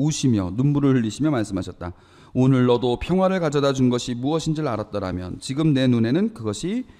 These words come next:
감추어져 있다. 그때가 너에게 닥쳐올 것이다. 그러면 너희 원수들이 내 둘레에 공격 축제를 쌓은 다음 너희를 에워싸고 사방에서 조여들 것이다. 그리고 너와 내 안에 있는 자녀들을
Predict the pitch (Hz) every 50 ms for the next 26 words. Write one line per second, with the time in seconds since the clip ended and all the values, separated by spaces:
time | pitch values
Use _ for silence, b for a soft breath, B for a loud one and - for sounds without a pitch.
0 | B B B B - - 110 110 107 - - 120 110 101 104 95 87 - - 82
1 | 78 85 - _ - 131 131 - 156 156 156 135 127 120 120 123 113 104 98 -
2 | 117 101 95 - 90 - - - 87 85 - - 123 123 127 139 127 123 127 131
3 | 123 117 120 120 117 - - - 120 123 120 120 127 131 127 - 123 117 113 107
4 | 104 113 - - - 107 101 101 98 101 - - - _ - 107 107 104 - 98
5 | 98 95 90 80 101 135 185 196 B B B B B B B - 110 113 117 113
6 | 113 120 127 135 101 85 110 107 107 107 - 101 104 107 139 151 - - 135 131
7 | 117 117 117 131 - 120 107 101 101 98 - 90 - - - - - _ - 120
8 | 120 117 143 165 185 190 190 165 127 107 104 110 120 123 127 120 107 120 120 117
9 | 113 104 104 107 104 101 98 95 104 101 104 98 95 92 80 98 120 160 175